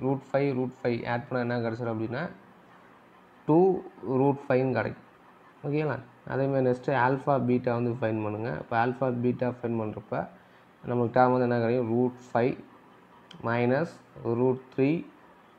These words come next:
into root five plus root three-ன்னு கிடைக்கும். ஓகேங்களா? அப்போ ரெண்டையும் வந்து ஸ்கொயர் பண்ணோம் அப்படின்னா, A, இது A plus, A minus B, A plus B-ன்னு இருக்கு. அப்போ ஏ ஸ்கொயர் root five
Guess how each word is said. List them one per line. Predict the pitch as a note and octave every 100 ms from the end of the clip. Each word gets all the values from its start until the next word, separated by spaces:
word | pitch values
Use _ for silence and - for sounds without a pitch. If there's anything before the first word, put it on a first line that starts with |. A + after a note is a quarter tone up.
| - - - -
into | B2 A#2+ B2 D3 F#3 F#3 - - - - - - G3 -
root | B2 C3+ C3 -
five | B2+ D#3 - - - - - - - - -
plus | C3+ F#3 - - - - - - - B2
root | B2 B2+ B2 -
three-ன்னு | B2 B2 C3+ -
கிடைக்கும். | G#2 G#2+ - - - C3+
ஓகேங்களா? | D3 D2 - - - - - - -
அப்போ | A2+ B2
ரெண்டையும் | B2 B2+
வந்து | C3 B2+ B2
ஸ்கொயர் | A2+ B2 B2+
பண்ணோம் | B2 A#2
அப்படின்னா, | C3+
A, | B2 B2 B2
இது | A#2+ A2+ B2+
A |
plus, | B2+ C3+ C3 A2+
A | C3
minus | C3+ C3+ B2+
B, | C3+ C3+
A |
plus | C3 B2+ A#2+
B-ன்னு | B2
இருக்கு. | A#2+ B2+
அப்போ | - A#2+
ஏ | A#2+ C3 C3+
ஸ்கொயர் | - C3 C3 D#3+ G3 - - - - - - - -
root | A#2 B2+ C3 -
five | C3+ D#3 F3